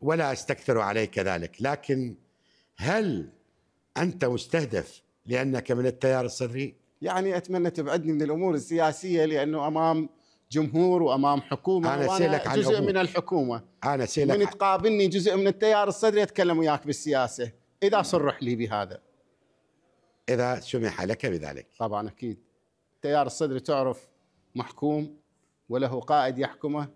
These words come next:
Speaker 2: ويتحكم بكل مفاصله، بالتالي أنا حينما أكون مدير عام علي أن أتحدث كمدير عام وليس
Speaker 1: أنت الآن
Speaker 2: كسياسي.
Speaker 1: ابن الحكومة مو ابن التيار.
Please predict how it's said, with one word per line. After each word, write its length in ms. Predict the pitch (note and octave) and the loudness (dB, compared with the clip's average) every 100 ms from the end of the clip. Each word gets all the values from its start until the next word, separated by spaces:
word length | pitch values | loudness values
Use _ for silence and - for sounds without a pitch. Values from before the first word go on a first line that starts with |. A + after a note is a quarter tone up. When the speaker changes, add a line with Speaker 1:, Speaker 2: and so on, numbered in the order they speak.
| _ _ _ _ _ _ | _ _ _ _ _ _
Speaker 2:
ويتحكم 720 | B2+ B2 C3+ - D3+ - C#3 B2+ | -6 -6 -6 -6 -6 -4 -4 -4
بكل 600 | C3+ C3 C3 - - D#3+ | -4 -4 -6 -8 -4 -2
مفاصله، 580 | C3+ - G#2+ - - G2 _ _ _ - | -2 -2 -6 -6 -14 -18 _ _ _ -16
بالتالي 400 | - D#3 D3 C#3+ | -4 0 0 -2
أنا 260 | D3 C#3+ | -4 -6
حينما 300 | C#3 C#3+ C#3 | -6 -4 -2
أكون 240 | C3+ D#3+ D3 | -2 -2 -2
مدير 240 | C3+ C3+ | -2 -2
عام 260 | B2+ D#3 D3+ | -2 -2 -4
علي 280 | C3 B2+ C3 | -4 -2 -4
أن 60 | |
أتحدث 480 | C3 - E3+ D#3+ - | -6 -6 -6 -4 -6
كمدير 400 | E3 C#3+ C3+ D3 | -6 -6 -4 -4
عام 260 | C3+ C#3+ B2+ | -2 -4 -6
وليس 200 | B2+ B2+ | -6 -6
Speaker 1:
أنت 180 | C#3 | -2
الآن 240 | F#3 G3+ G#3+ | 0 0 2
Speaker 2:
كسياسي. 160 | G3+ E3+ | 0 2
Speaker 1:
ابن 60 | |
الحكومة 560 | F#3 - - G3+ B2 F#2 | 0 -2 0 2 2 2
مو 180 | C#3+ A#2+ | 0 0
ابن 120 | G2 | -4
التيار. 440 | - E2 C#2+ C#2 | -8 -6 -6 -8